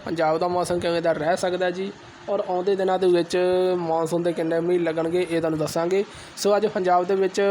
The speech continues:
ਐਕਟੀਵਿਟੀ ਮੌਨਸੂਨ ਦਿਖਾ ਰਿਹਾ ਜੀ, ਤੇ ਮੌਨਸੂਨ ਦੇ ਤਗੜੇ ਮੀਂਹ ਜਿਹੜੇ ਆ ਦਰਜ ਹੋ ਰਹੇ ਨੇ। ਅੱਜ ਪਹਾੜਾਂ ਦੇ ਵਿੱਚ ਇੱਕ ਤਾਂ ਵੈਸਟਰਨ ਡਿਸਟਰਬੈਂਸ, ਯਾਨੀ ਕਿ ਪੱਛਮੀ ਸਿਸਟਮ ਪਹੁੰਚਿਆ ਹੋਇਆ ਹੈ, ਤੇ ਦੂਜੇ ਪਾਸੇ ਵੈਸਟਰਨ ਜੱਟ ਦੀਆਂ ਜਿਹੜੀਆਂ ਹਵਾਵਾਂ ਨੇ, ਉਹ ਪਹੁੰਚੀਆਂ ਹੋਈਆਂ ਨੇ।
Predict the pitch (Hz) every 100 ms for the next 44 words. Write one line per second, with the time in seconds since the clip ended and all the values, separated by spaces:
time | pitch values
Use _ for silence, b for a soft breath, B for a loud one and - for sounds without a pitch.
0 | 202 202 202 165 160 180 185 196 190 175
1 | 165 160 185 175 160 160 175 180 202 208
2 | 170 165 170 185 190 180 170 175 170 170
3 | 165 160 156 156 160 156 156 170 190 208
4 | B B B 147 180 196 208 165 175 190
5 | 196 190 185 190 190 190 180 175 185 170
6 | 160 175 175 165 170 170 175 175 165 180
7 | - 160 170 175 170 156 175 170 170 165
8 | 190 170 175 175 B B B B 190 185
9 | 180 185 185 175 190 165 160 185 180 175
10 | 170 170 175 170 175 175 170 156 156 165
11 | 170 170 165 180 175 165 190 180 175 180
12 | 185